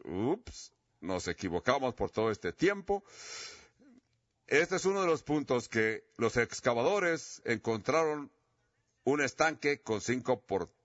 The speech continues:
pórticos o portales.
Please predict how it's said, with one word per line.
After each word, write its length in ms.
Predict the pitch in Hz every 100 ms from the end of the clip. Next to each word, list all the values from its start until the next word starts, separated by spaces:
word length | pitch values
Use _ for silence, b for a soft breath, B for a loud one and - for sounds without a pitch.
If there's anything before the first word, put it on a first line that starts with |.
| _ _ _ _ _ _ _ _ _
pórticos 880 | - - 127 95 98 87 78 78 -
o 120 | 101
portales. 640 | 90 90 139 120 87 -